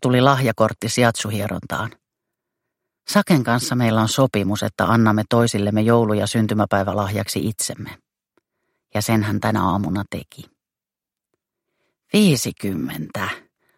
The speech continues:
Outi sanoo hitaasti. Vaikka sitä lukua miten kääntelis, se ei oo vähän. Ja kuukauden päästä on mun vuoro. "Viime kesänä yhden mun naapurin mies katosi yhtäkkiä jonnekin",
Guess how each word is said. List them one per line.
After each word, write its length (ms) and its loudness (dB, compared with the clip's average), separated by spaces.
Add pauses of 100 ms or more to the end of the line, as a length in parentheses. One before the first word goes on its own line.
(480)
Outi 280 -4
sanoo 320 -4
hitaasti. 720 -8 (680)
Vaikka 260 2
sitä 180 0
lukua 340 4
miten 380 2
kääntelis, 680 -4 (140)
se 180 4
ei 260 4
oo 280 0
vähän. 380 -2 (920)
Ja 80 -2
kuukauden 520 2
päästä 340 -4
on 80 -2
mun 300 0
vuoro. 360 -6 (2000)
"Viime 320 8
kesänä 400 4
yhden 280 2
mun 160 4
naapurin 480 2
mies 240 0
katosi 340 -2
yhtäkkiä 540 -6
jonnekin", 640 -6